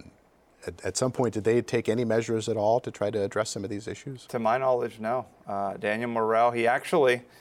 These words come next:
Speaker 2: Morrell joined the club. He wanted to keep an eye on what was going on at the club, uh, so he actually, uh,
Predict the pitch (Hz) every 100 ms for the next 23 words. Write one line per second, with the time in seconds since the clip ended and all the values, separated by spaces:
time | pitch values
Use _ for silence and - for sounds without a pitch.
0 | - - 117 110 151 143 113 117 127 127
1 | 123 160 - - - 131 139 139 117 -
2 | 123 110 107 123 123 120 - 113 135 127
3 | 117 110 - _ _ _ _ - 120 143
4 | 139 104 120 113 113 107 110 135 123 -
5 | 117 143 - - - 98 98 - - -
6 | - 101 - 113 123 143 120 - 117 107
7 | - _ - 113 104 -